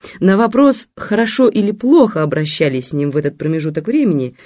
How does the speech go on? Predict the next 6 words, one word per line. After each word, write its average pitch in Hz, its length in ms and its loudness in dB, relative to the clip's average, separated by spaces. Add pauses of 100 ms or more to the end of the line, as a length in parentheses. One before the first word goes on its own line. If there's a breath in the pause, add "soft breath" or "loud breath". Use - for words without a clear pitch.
(200 soft breath)
географ 247 500 2
ответил 156 640 -6 (340)
"и 226 100 0
да, 226 400 -2 (100)
и 247 80 -2
нет", 139 480 -2